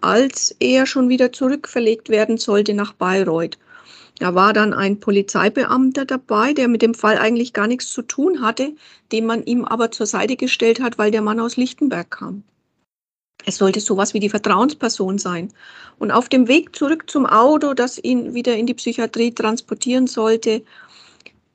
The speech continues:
hat er angeblich dem Polizisten gestanden, dass er Peggy getötet hat.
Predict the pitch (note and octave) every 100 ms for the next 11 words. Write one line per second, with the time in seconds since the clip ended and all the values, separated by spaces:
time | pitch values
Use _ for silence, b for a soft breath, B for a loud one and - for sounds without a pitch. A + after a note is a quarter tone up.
0 | _ _ - B3 - - B3+ B3 A#3+ -
1 | - G#3 A3 A3+ A3+ A3+ - G#3+ G#3 G3
2 | G3 - B3 - - A#3 A3+ A3 - G3+
3 | - F3 F#3+ G#3 G#3 F#3+ F#3 - - F3+
4 | E3 G3 G#3 _ _ _ - F#3+ G#3 -
5 | F#3+ - - - - - -